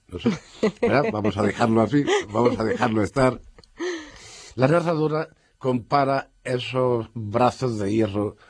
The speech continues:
con unos brazos humanos, ¿no? Eh, sin embargo, otras veces pienso que es, eh, Un millón de luces es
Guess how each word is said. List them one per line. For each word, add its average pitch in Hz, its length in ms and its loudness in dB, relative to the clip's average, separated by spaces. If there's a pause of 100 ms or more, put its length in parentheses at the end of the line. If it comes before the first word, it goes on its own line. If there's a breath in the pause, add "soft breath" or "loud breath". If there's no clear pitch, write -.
(160 soft breath)
con 104 140 -2
unos 110 260 2
brazos 98 640 -2 (220)
humanos, 95 600 -2 (140)
¿no? 143 200 -2 (920 soft breath)
Eh, 120 840 6 (100)
sin 127 160 2
embargo, 151 640 0 (1080)
otras 139 260 2
veces 165 240 0
pienso 151 460 0
que 123 400 4
es, 123 100 -2 (580 soft breath)
eh, 127 40 -6 (140)
Un 127 220 4
millón 123 320 6
de 107 100 -2
luces 127 600 -2
es 120 440 2